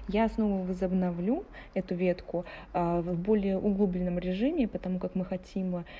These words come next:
гончарные курсы провести, а, не такие, как сейчас. Просто я столкнулась с тем, что ко мне приходят люди на коворкинг,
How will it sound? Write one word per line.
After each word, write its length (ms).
гончарные 520
курсы 420
провести, 840
а, 240
не 400
такие, 580
как 180
сейчас. 320
Просто 220
я 100
столкнулась 460
с 40
тем, 180
что 200
ко 120
мне 120
приходят 360
люди 180
на 120
коворкинг, 680